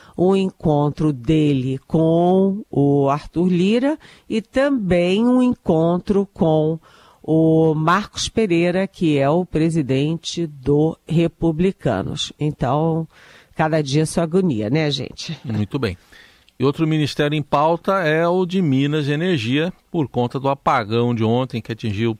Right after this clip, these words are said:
Speaker 2: praticamente todo o país, exceção de Roraima. E a gente vai ouvir aqui, Eliane, pra você comentar, um momento em que o ministro do,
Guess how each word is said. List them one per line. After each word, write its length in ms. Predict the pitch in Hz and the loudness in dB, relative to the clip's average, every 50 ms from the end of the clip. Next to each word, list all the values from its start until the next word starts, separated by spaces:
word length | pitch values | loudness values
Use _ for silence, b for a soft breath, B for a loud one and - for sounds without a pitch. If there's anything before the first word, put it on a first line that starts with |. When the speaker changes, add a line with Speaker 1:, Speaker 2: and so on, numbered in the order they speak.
| _ _ _ | _ _ _
Speaker 2:
praticamente 600 | - 120 117 110 - - 123 117 117 110 - - - | -8 -6 -6 -6 -6 -4 -4 -2 -2 -2 -4 -8 -6
todo 280 | - 123 120 117 107 | -2 0 0 0 0
o 60 | 110 | -2
país, 440 | - - 110 101 101 110 120 127 123 | -4 -4 -4 -2 -2 -2 -2 -2 -4
exceção 480 | 127 - - 110 107 - - 123 113 113 | -6 -8 -8 -8 -10 -6 -4 -4 -4 -2
de 80 | 113 | -2
Roraima. 520 | 107 104 113 107 110 120 131 143 156 170 165 - b b b b b b b b b b b b - | -2 -2 -2 -2 0 0 -2 -2 -2 -4 -4 -8 b b b b b b b b b b b b -6
E 460 | 123 120 123 123 127 127 123 123 113 73 | -4 -2 0 2 2 2 2 0 0 -2
a 100 | 98 - | -2 -4
gente 200 | 123 147 - - | -4 -4 -4 -2
vai 80 | 180 | 0
ouvir 260 | 175 151 123 135 139 131 | 0 0 0 0 -2 -2
aqui, 160 | 117 - 160 | -2 -2 -2
Eliane, 260 | 151 135 123 117 113 | 0 0 0 -2 -2
pra 120 | - 117 | -4 -4
você 240 | 113 117 110 - 123 | -6 -4 -4 -6 -6
comentar, 560 | - 127 123 117 117 110 - 139 139 135 123 - b b b b b b b | -4 -2 0 0 -2 0 0 0 0 0 -2 -6 b b b b b b b
um 80 | - 120 | -4 -2
momento 420 | 123 123 120 120 120 123 117 - | 0 0 0 0 0 -2 -2 -4
em 60 | 123 120 | -4 -2
que 120 | - 135 | -2 -2
o 40 | 131 | 0
ministro 800 | 135 135 120 113 117 120 120 - - - 139 127 123 120 113 | 0 0 2 2 2 0 -2 -4 -4 -4 -2 0 0 0 0
do, 600 | 107 104 110 113 110 107 107 104 101 101 101 104 | 0 0 0 0 2 2 2 2 0 0 -2 -4